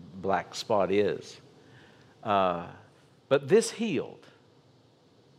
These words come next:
It healed. And, and, and it, it healed. You probably can't see it from back there,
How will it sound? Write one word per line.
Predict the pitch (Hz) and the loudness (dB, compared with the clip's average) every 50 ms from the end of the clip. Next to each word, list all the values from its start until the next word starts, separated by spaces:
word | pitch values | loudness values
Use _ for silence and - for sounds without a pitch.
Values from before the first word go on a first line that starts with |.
| _ _ - | _ _ -6
It | 113 110 | -4 -4
healed. | 92 107 123 110 92 80 78 85 | -2 -2 -2 -2 -2 -2 0 0
And, | 98 104 110 120 - | 0 0 0 -2 -2
and, | 123 113 113 120 117 - - | -2 -2 -2 -2 -4 -8 -12
and | - 117 120 113 113 | -6 -4 -2 0 0
it, | 113 117 - - - | 0 -2 -4 -8 -8
it | - 135 123 123 - 117 | -4 -4 -4 -4 -4 -8
healed. | - - 226 247 226 165 139 135 135 - - - - - - - | -8 -4 -2 2 2 2 2 2 -2 -6 -12 -20 -20 -20 -14 -10
You | 127 120 | -10 -4
probably | 110 135 120 107 107 101 | -2 0 0 0 -2 -6
can't | - 107 107 - | -8 -10 -10 -8
see | - - - 123 113 | -6 -6 -4 -4 -4
it | 113 117 - | -4 -4 -6
from | - 107 | -8 -4
back | 104 107 101 98 - | -2 -2 -2 -2 -2
there, | 127 120 117 117 | 0 0 0 -2